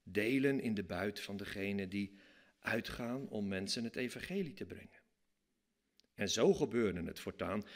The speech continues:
Deze regel, die door David is ingesteld, geldt in Israël tot op de dag van vandaag. David leerde zijn mensen karakter. David leerde hen zien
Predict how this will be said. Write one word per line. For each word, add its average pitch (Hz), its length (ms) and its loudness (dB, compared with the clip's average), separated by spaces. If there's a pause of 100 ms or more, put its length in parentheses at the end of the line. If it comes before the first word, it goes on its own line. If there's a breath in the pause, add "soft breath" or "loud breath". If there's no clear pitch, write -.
(180 loud breath)
Deze 123 360 10
regel, 208 800 8 (220 loud breath)
die 113 120 4
door 98 180 6
David 180 360 6
is 175 140 0
ingesteld, 98 640 2 (200 soft breath)
geldt 190 380 6
in 156 120 2
Israël 104 540 2
tot - 180 -8
op 95 120 -8
de 95 120 -6
dag 95 260 -4
van 98 140 -8
vandaag. 92 560 -8 (380 soft breath)
David 165 720 4 (200)
leerde 135 560 4
zijn 95 260 -2
mensen 101 500 0 (120)
karakter. - 600 -8 (840 soft breath)
David 165 420 8
leerde 165 340 10
hen 123 240 8
zien 139 380 6